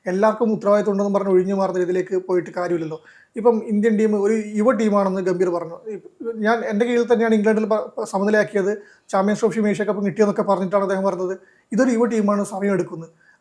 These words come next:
ഈ യുവ ടീമിലേക്കുള്ള ട്രാൻസിഷൻ ഒരു ട്രാൻസിഷൻ സ്റ്റേജ് ആണെന്നൊക്കെയാണ് ഇവർ പറയുന്നത്. പക്ഷേ ആ ട്രാൻസിഷൻ എങ്ങനെയാണ് വരുന്നത്? ട്രാൻസിഷൻ എപ്പോഴും എല്ലാ കാലത്തും ഉണ്ടാവാറുണ്ട് ടീമിന്, സ്വാഭാവികം നടക്കാറുണ്ട്, അത് നടന്നുകൊണ്ടിരിക്കും. പക്ഷെ ഇങ്ങനെ ഒരു മാറ്റം വരുന്നത് എപ്പോഴാണ്?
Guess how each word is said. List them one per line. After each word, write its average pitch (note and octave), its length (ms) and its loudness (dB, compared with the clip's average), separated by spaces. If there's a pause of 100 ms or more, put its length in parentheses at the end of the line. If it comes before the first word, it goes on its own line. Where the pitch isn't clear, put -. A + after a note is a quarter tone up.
ഈ B3+ 100 2
യുവ G#3+ 140 4
ടീമിലേക്കുള്ള A3+ 460 2
ട്രാൻസിഷൻ F#3+ 360 -2
ഒരു G#3+ 100 0
ട്രാൻസിഷൻ A3 460 -2
സ്റ്റേജ് G#3+ 420 0
ആണെന്നൊക്കെയാണ് G#3 380 0
ഇവർ G#3 220 2
പറയുന്നത്. F#3+ 440 -2
പക്ഷേ - 400 -10
ആ - 20 -6
ട്രാൻസിഷൻ G3+ 440 -6
എങ്ങനെയാണ് G3+ 300 0
വരുന്നത്? F#3 400 0
ട്രാൻസിഷൻ B3 640 -2
എപ്പോഴും A3+ 440 4
എല്ലാ A3 240 4
കാലത്തും B3 220 4
ഉണ്ടാവാറുണ്ട് G3 460 4
ടീമിന്, F3+ 240 -4 (580)
സ്വാഭാവികം A3 340 4
നടക്കാറുണ്ട്, A3 440 2
അത് C4 120 -2
നടന്നുകൊണ്ടിരിക്കും. A3+ 580 2
പക്ഷെ - 460 -10
ഇങ്ങനെ B3+ 220 2
ഒരു C4 80 2
മാറ്റം G#3+ 340 2
വരുന്നത് G#3 220 0
എപ്പോഴാണ്? F#3 300 -6